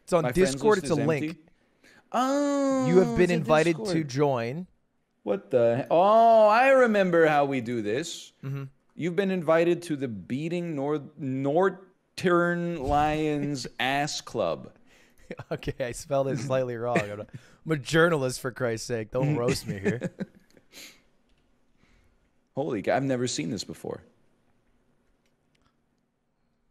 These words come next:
Speaker 2: But I'm
Speaker 1: T's and
Speaker 2: realizing
Speaker 1: H's.
Speaker 2: I should not show the window because it has a link attached. So I will not show the window. <sighs>
Speaker 1: Uh, I believe it's two-player max, but it is probably best to not show it regardless.
Speaker 2: Okay,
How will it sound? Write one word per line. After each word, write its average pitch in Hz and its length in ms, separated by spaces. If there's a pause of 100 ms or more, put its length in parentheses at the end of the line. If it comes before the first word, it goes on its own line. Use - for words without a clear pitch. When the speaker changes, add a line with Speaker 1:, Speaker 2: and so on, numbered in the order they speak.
(1160)
Speaker 2:
But 110 80
I'm 110 120
Speaker 1:
T's 104 40
and 107 80
Speaker 2:
realizing 101 520
Speaker 1:
H's. - 80
Speaker 2:
I 95 80
should 95 220
not 98 640
show 95 600
the 87 480
window 76 600
because 85 280
it 90 80
has 85 180
a 78 60
link 80 340 (140)
attached. - 640
So - 180
I 82 80
will 82 120
not 87 260
show 90 200
the 78 100
window. 71 440
<sighs> 65 40 (440)
Speaker 1:
Uh, 151 260
I 165 100
believe 190 340
it's - 160
two-player 175 360
max, 139 380
but 135 180
it 127 80
is 131 120
probably 113 240
best 110 220
to 113 40
not 110 180
show 107 200
it 101 100
regardless. 104 640
Speaker 2:
Okay, 127 320